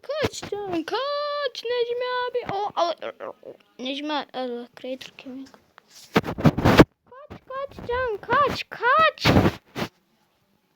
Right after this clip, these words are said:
Kaç Can, kaç. Anam, anam,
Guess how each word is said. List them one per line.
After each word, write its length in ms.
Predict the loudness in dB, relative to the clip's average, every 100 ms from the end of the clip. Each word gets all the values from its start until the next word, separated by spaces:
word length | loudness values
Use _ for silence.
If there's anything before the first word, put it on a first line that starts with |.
| _ _ _ _ _ _ _ _ -20 -20 _ _ _ _ _ _ _ _ _ _ _ _
Kaç 380 | -4 -4 -4 -10
Can, 220 | -8 -8
kaç. 220 | -8 -8 -6 -4 -4 -6 -6 -8 -12 -14 -16 -16 -18 _ -20 -20 _ _ _ _ _ _ _ -14
Anam, 640 | -8 -6 -6 -6 -4 -4 -4 -6
anam, 420 | -4 -2 -2 -4